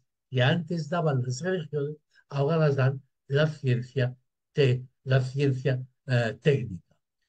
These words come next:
Por tanto, si las explicaciones antes eran dadas por la religión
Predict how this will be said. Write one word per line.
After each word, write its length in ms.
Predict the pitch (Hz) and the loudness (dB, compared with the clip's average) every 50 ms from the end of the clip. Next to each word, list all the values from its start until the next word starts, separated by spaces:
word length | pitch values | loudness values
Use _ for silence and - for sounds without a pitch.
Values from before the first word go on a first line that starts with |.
| _ _ | _ _
Por 140 | - 135 135 | -2 0 2
tanto, 440 | 196 208 233 226 - 151 113 - - _ _ _ | 4 2 2 2 0 -4 -4 -4 -6 _ _ _
si 220 | - - - 156 147 | -10 -6 -2 0 2
las 200 | 139 131 123 123 | 2 2 0 0
explicaciones 840 | 127 127 - - 127 - - 127 127 - - 220 226 208 160 - - - | -2 -4 -4 -6 -6 -4 -2 -2 -2 -2 -2 -2 0 0 0 -2 -4 -4
antes 480 | - 160 208 220 214 170 147 - - _ _ _ _ - | -2 0 0 0 0 -2 -4 -6 -6 _ _ _ _ -4
eran 420 | - 156 175 185 175 170 156 143 | 0 0 2 2 2 0 0 0
dadas 360 | 139 175 196 208 180 160 - - | 0 2 2 2 0 -2 -6 -6
por 200 | - 160 156 147 | -6 -4 -2 -2
la 120 | 143 139 | -2 -2
religión 580 | 123 131 131 131 127 - - 190 214 - - | -2 -2 -2 -4 -4 -4 0 0 0 0 -2